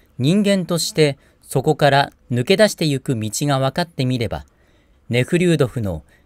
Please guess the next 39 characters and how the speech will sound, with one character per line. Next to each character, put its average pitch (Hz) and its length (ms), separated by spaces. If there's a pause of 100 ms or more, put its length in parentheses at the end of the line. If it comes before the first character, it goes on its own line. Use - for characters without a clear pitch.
(220)
自 110 160
己 220 140
満 226 200
足 165 220
の 147 140
た 143 120
め 165 100
の 156 140
犠 107 100
牲 143 300
は 131 220 (320)
い 117 80
ら 151 100
な 175 120
い 175 100
こ 175 140
と 180 80
と 156 120
分 127 120
か - 80
っ - 80
て、 71 320 (320)
ネ 120 100
フ 143 160
リ 165 80
ュ 165 100
ー 151 40
ド 135 100
フ - 100
と 135 140
決 - 280
別 131 220
す - 140
る。 90 140 (1120)
そ 160 220
の 196 120
舞 180 120
台 156 240
で 113 260